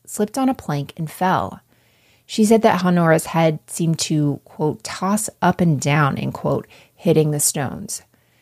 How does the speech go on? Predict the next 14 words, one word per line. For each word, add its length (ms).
She 140
said 160
her 80
mom 280
made 200
some 140
sounds, 400
but 140
she 160
couldn't 320
make 180
out 220
any 180
words. 640